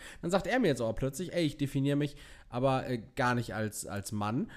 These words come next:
Dann würde ich erstmal wahrscheinlich intuitiv, weil ich wahrscheinlich noch in Rage bin, würde ich sagen, ja, dann halt du Hurentochter. Dann sagt er, nee, auch, auch als Frau definiere ich mich nicht. Ich definiere mich halt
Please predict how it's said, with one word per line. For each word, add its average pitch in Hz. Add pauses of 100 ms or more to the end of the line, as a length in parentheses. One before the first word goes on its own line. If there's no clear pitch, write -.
(120)
Dann 117
würde 127
ich 110
erstmal 123
wahrscheinlich 117
intuitiv, 131
weil 113
ich 104
wahrscheinlich 113
noch 107
in 104
Rage 104
bin, 123
würde 113
ich 107
sagen, 101
ja, 110
dann 113
halt 120
du 123
Hurentochter. 123
Dann 143
sagt 135
er, 135
nee, 247
auch, 170
auch 123
als 143
Frau 269
definiere 113
ich 110
mich 120
nicht. 165
Ich 156
definiere 165
mich 160
halt 143